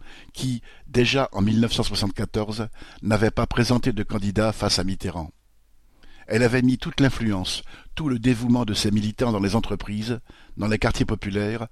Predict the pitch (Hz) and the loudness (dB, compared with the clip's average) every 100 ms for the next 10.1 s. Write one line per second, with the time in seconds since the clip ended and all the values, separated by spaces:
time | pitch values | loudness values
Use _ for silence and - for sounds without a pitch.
0 | - - - - 101 - 123 127 127 143 | -14 -20 -16 -4 -2 0 -2 -2 0 0
1 | - 113 - 113 107 120 120 120 95 110 | 2 2 4 2 4 0 0 -4 -6 -6
2 | 98 98 104 104 - - - 104 110 107 | -6 -4 -4 -6 -12 -18 -8 2 4 4
3 | - 117 107 107 101 90 85 78 73 78 | 2 -2 0 0 0 -2 -4 -6 -8 -12
4 | - _ - - _ - - - - 92 | -16 _ -20 -20 _ -20 -20 -16 -4 2
5 | 98 - 117 - 123 - - - - 98 | 2 2 0 -2 -6 -8 -20 -12 -2 0
6 | 104 107 - - 120 113 101 107 104 104 | 2 0 0 0 4 2 2 -2 2 2
7 | 98 98 - - 104 107 - - - - | 2 -2 -4 -2 -4 -4 -10 -20 -20 -20
8 | - - 113 101 110 101 104 104 113 120 | -16 -8 -6 -4 -2 0 0 0 -2 -6
9 | - - - 110 104 110 117 120 113 110 | -12 -20 -8 -2 0 0 0 2 2 2
10 | - | -2